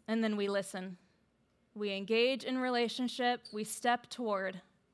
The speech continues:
and then we can ask.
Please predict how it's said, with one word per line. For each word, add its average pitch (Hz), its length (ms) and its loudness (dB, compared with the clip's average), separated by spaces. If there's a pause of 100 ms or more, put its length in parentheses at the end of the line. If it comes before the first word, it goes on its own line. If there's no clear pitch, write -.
(1700)
and 190 160 -8
then 240 480 0 (240)
we 233 100 -2
can 226 160 -2
ask. 190 460 0